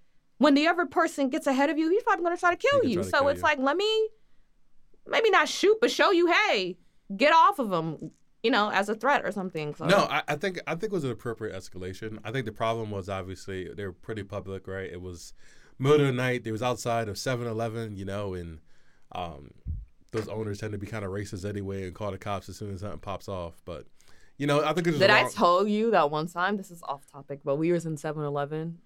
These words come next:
Speaker 1: and then some girl came in to get something. She came back out and somebody stole her car.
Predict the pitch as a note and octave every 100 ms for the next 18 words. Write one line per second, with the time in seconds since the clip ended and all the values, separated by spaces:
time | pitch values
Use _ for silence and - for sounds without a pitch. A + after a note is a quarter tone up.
0 | _ D3+ D3 D3 C#3+ C#3+ D3 D3 C#3+ D3
1 | D3 D3+ C#3+ C#3 D3+ D#3+ _ _ - D3+
2 | D#3+ D#3+ - D#3+ D#3 E3+ E3+ E3+ D#3+ E3
3 | D3+ C#3 C#3 C#3+ C#3 C3+ C#3 C#3 C#3+ C#3+
4 | C#3 C#3 C3 C3 D3+